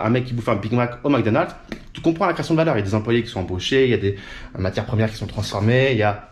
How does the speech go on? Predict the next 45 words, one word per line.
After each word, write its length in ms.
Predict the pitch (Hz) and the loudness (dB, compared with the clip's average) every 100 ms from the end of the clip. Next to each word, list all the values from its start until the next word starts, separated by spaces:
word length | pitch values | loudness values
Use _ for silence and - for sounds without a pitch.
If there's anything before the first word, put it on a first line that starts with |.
| - - | -18 -12
il 80 | - | -2
se 40 | |
passe 140 | 156 151 | 0 0
des 100 | 147 | 0
choses. 200 | 156 98 | 0 -2
Tu 460 | - - - - | -8 -20 -20 -8
vois 100 | 120 | -8
ce 40 | - | -2
que 120 | 143 | 0
je 40 | |
veux 60 | 170 | 0
dire ? 80 | - - - - - | -2 -18 -20 -20 -4
Tu 60 | |
investis 220 | 113 117 131 | -2 2 2
dans 60 | |
une 80 | 110 | 0
start-up, 440 | - 123 123 - - - - | 0 0 0 0 -4 -18 -4
euh, 200 | 101 101 - 220 - - - | -2 0 -2 -4 -6 -18 -6
je 40 | |
sais 80 | 120 | -2
pas, 460 | 131 127 95 90 60 | 2 4 2 -2 -6
euh, 20 | |
pff, 360 | 52 - - - - - | -10 -12 -14 -14 -16 -8
au 80 | 107 | 2
Nigeria 580 | 123 127 131 135 135 113 | 4 4 4 4 2 2
ou 100 | 117 | 2
en 140 | 123 | 2
Inde 220 | 131 127 | 2 0
qui 80 | - | -2
propose 340 | 110 101 120 | -8 0 0
une 100 | 110 | 2
solution, 540 | 107 107 110 127 117 104 | 0 0 0 0 2 0
je 60 | |
sais 140 | 95 - | -2 -2
pas, 260 | 120 95 82 - - | 0 0 -4 -12 -18
ce 100 | - | -10
que 60 | - | -6
tu 160 | 120 120 | -2 0
veux, 260 | 190 - - | 0 -2 -10
c'est 160 | - | -4
concret, 260 | 165 175 - | -2 0 0
tu 80 | 131 | 2
vois 80 | 151 | 0
les 60 | |
choses. 240 | 151 120 | 2 -4